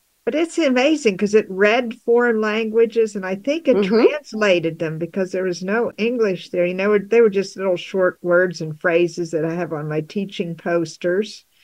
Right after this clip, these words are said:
Speaker 2: Mm-hmm.
Speaker 1: And, and it, um, it, it identified specifically a Perkins Braille writer and a Braille Note Apex, which isn't even being marketed anymore. I still am, you know, trying to keep my Apex alive 'cause I think it's better than any of the note takers out
Speaker 2: Uh-huh.
Speaker 1: there.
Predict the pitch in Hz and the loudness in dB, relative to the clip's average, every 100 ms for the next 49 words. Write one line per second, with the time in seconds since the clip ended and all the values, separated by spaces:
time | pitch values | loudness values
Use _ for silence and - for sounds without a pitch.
0 | - - - 247 247 226 - - - 247 | -20 -20 -4 2 4 4 2 0 -6 0
1 | 233 233 196 - 220 220 202 196 - - | 4 4 2 -2 0 2 0 -6 -8 2
2 | 226 202 - - - _ _ - 226 196 | 2 2 -18 -20 -20 _ _ 2 2 4
3 | 220 220 247 262 254 233 220 202 - - | 2 6 6 4 2 2 2 0 -4 -4
4 | 196 - 196 220 240 247 247 196 - 196 | -4 0 0 2 2 4 4 4 0 -2
5 | 196 214 196 180 - 185 185 196 208 202 | 0 0 -2 -2 0 4 6 6 4 4
6 | 208 233 233 175 151 196 208 208 196 185 | 2 4 2 0 -2 0 0 2 0 0
7 | - 180 214 202 208 240 240 - 170 160 | -2 0 0 -4 -8 -8 -8 -8 -6 -4
8 | 185 180 180 196 196 175 180 180 165 165 | -6 -4 -4 -2 -2 -2 0 0 0 -2
9 | 180 196 208 208 196 196 202 196 190 196 | -2 0 0 2 2 2 2 2 0 0
10 | 175 165 - 180 170 165 170 180 160 156 | -2 -4 -2 -2 -2 -6 -10 -8 -6 -6
11 | - 165 160 185 165 165 160 175 175 - | -8 -8 -8 -8 -8 -4 -2 -2 -4 -10
12 | 156 - 156 156 165 156 165 165 160 151 | -10 -8 -6 -4 -6 -6 -8 -6 -4 -6
13 | - 185 175 165 160 165 160 151 151 147 | -4 -2 -2 -2 -4 -4 -6 -6 -6 -6
14 | 147 143 - - - 185 220 214 226 359 | -6 -6 -10 -8 -8 0 0 2 0 -2